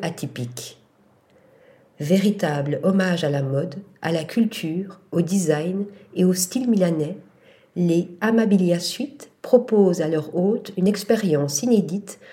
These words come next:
dans la plus pure tradition de l'hospitalité italienne, comme une parenthèse enchantée où le luxe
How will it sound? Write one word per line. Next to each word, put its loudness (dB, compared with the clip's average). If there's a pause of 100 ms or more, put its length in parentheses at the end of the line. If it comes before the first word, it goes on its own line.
(160)
dans 6
la 4
plus -4
pure 0
tradition 0
de 0
l'hospitalité 0
italienne, -2 (720)
comme 4
une 2
parenthèse 0
enchantée -4 (460)
où 2
le 8
luxe 0